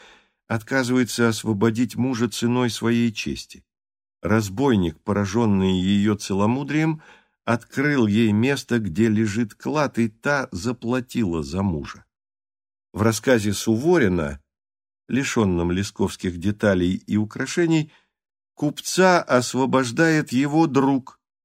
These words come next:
но затем признается, что деньги на выкуп нажиты неправедным путем. Алексей Сергеевич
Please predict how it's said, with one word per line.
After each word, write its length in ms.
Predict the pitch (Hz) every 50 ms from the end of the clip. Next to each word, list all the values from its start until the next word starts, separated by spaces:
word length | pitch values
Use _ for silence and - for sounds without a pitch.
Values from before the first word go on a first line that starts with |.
| _ _ _ _ _ -
но 220 | 123 143 - -
затем 420 | - 98 107 120 113 - 143 135 110
признается, 800 | - 104 104 101 95 104 107 117 123 120 - - 123 107 104 - - _ _ _ _ _ _ _ _
что 300 | - - - - 127 131
деньги 540 | 113 98 131 156 156 143 127 113 107 120
на 260 | 123 120 117 117 117 110
выкуп 480 | 110 127 139 - - - 123 104 -
нажиты 600 | - 104 104 117 123 123 107 113 113 107 - 117 113
неправедным 920 | 110 107 107 104 - 95 98 107 110 107 101 98 92 90 98 101 101 98
путем. 580 | - - 107 98 - - 92 71 62 62 - _ _ _ _ _ _ _ _ _ _ _ _ _ _ _ _ _ _ _ _ _ -
Алексей 420 | 104 107 117 110 - - 120 113
Сергеевич 760 | 107 107 110 107 101 107 120 120 113 110 110 107 - -